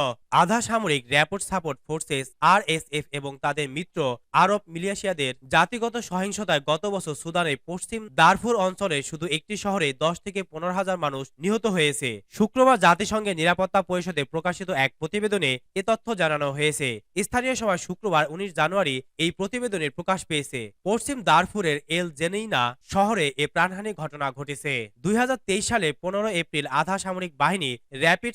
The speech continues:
সাপোর্ট ফোর্সেস, আরএসএফ ও সেনাবাহিনীর এসএএফ সংঘর্ষ শুরু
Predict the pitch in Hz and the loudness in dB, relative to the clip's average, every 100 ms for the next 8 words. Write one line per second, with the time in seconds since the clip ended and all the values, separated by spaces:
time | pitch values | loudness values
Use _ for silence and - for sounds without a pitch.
0 | - 202 202 - 165 160 160 143 - 147 | -2 -2 -4 -8 -8 -6 -6 -6 -4 2
1 | 165 185 143 143 - 143 - 131 131 151 | 2 2 -4 -6 -8 -10 -8 -10 -10 -8
2 | 180 190 202 160 131 - 180 214 226 _ | -2 0 0 0 -4 -4 -2 0 -2 _
3 | 147 151 147 143 - - 165 196 196 196 | -4 -4 -2 -6 -6 -8 -8 -6 -6 -8
4 | - 143 | -8 -6